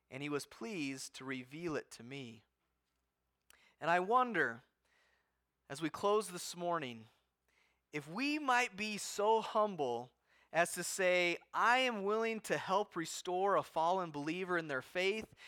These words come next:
and to carry another's burdens, not because I am superior to other Christians, but solely because God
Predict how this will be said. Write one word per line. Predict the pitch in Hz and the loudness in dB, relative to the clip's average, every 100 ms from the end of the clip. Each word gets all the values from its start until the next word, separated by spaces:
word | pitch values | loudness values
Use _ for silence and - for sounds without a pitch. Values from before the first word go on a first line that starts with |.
| - - | -20 -10
and | - 175 | -8 0
to | 180 | -2
carry | - - 262 269 262 196 143 135 | -2 0 4 6 6 4 2 -2
another's | 139 156 175 196 175 139 | -4 0 2 4 2 0
burdens, | 160 170 202 226 240 - - _ _ _ _ _ _ - | 2 4 4 0 -4 -8 -10 _ _ _ _ _ _ 0
not | 208 302 | 4 4
because | 285 - 240 233 226 202 | 2 0 4 6 6 2
I | 175 180 | 0 0
am | 180 | 0
superior | - 170 - - 262 320 285 185 139 123 123 127 _ _ _ | -2 -6 -6 -8 -2 0 2 2 0 -2 -2 -6 _ _ _
to | 156 | 0
other | 135 139 | 0 0
Christians, | 127 - 120 - - 117 127 135 - _ _ _ _ _ _ _ | -2 -4 -4 -4 -10 -12 -12 -14 -16 _ _ _ _ _ _ _
but | 143 | -4
solely | - - 190 226 247 233 | -4 0 2 2 0 -6
because | 180 180 151 | -4 -4 -4
God | - 165 180 185 175 151 | -2 2 4 6 6 2